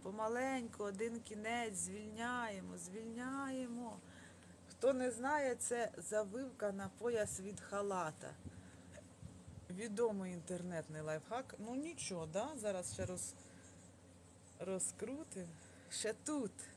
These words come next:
Ще не все. Як його тут звільнити? Ніхто не казав, що це буде так важко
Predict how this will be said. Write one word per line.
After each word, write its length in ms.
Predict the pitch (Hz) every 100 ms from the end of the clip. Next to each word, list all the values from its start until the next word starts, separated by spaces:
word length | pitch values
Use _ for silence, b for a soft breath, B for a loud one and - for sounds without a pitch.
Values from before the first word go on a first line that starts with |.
| - - - - B B B -
Ще 260 | - 208 214
не 160 | 226
все. 540 | 254 - - 208 175 165 180
Як 420 | 190 262 277 -
його 220 | 226 220
тут 220 | 226 208
звільнити? 840 | 175 185 190 185 214 302 285 - 147 139 - - - - B B B -
Ніхто 420 | 220 254 - 370
не 160 | 359 320
казав, 480 | 277 262 320 403
що 140 | - 285
це 200 | - 285
буде 240 | 277 294
так 260 | 285 254 -
важко 640 | 226 277 359 - - 214